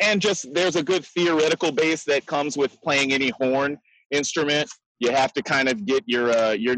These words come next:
your notes and your scales and things like that. And so you generally learn all twelve keys, uh, pretty early on, and that will benefit you for the rest of your life if you wanna play music.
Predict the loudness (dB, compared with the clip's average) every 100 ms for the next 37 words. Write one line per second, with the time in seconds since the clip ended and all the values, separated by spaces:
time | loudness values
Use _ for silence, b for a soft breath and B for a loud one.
0 | -2 -2 0 0 0 -2 -2 -2 2 2
1 | 2 0 -2 -2 -2 0 0 0 -2 -2
2 | -2 0 0 0 0 0 2 0 0 -2
3 | -2 -2 -4 -2 0 0 0 0 0 0
4 | -2 0 2 2 -2 -6 -14 _ _ _
5 | _ 2 2 0 -2 0 0 2 2 2
6 | 0 0 2 0 -2 -2 0 0 2 2
7 | 0 -6 -2 0 2 0 0 -2 -2 0
8 | 0 -2 -8 _ _ _ 0 2 2 0
9 | 0 -4 -2 2 2 2 0 -2 0 0
10 | 2 0 0 0 -2 -4 -10